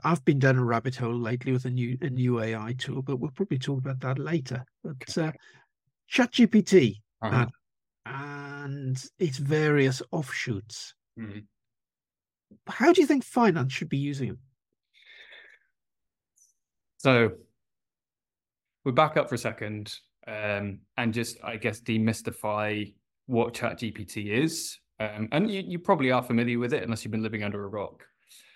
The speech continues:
Speaker 2: Um, but chat G P T works off the back of what's called a large language model, um, which is a massive, I guess, deep learning algorithm whereby it's trained on a ton of data.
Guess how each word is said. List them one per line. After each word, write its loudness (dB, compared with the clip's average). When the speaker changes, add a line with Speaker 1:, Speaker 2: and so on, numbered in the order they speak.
Speaker 2:
Um, 0
but -4
chat 0
G -6
P -10
T -4
works 0
off -6
the -10
back -2
of -10
what's -4
called -6
a -10
large 0
language -4
model, -6
um, -2
which -6
is -6
a -6
massive, -2
I -6
guess, -4
deep -2
learning -2
algorithm -2
whereby 0
it's -4
trained -2
on -4
a -8
ton 0
of -2
data. 0